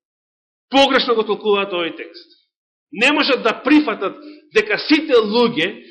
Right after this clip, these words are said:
сгрешија тогаш кога Адам сгреши, а не кога секој од нас поединечно прв пат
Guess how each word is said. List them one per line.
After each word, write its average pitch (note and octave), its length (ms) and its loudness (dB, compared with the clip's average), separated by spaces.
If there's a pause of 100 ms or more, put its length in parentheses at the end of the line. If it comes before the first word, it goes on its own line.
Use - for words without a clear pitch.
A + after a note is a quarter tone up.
(160)
сгрешија E3 920 -2 (420)
тогаш B3 280 2
кога F3+ 260 -2 (180)
Адам B3 320 4
сгреши, F#3+ 340 -2
а C#3 80 -2
не A3 180 4
кога B3 200 -2
секој B3+ 480 0
од - 60 -12
нас A3 200 2 (380)
поединечно G3+ 800 0 (720)
прв - 220 -6
пат D#3 180 -12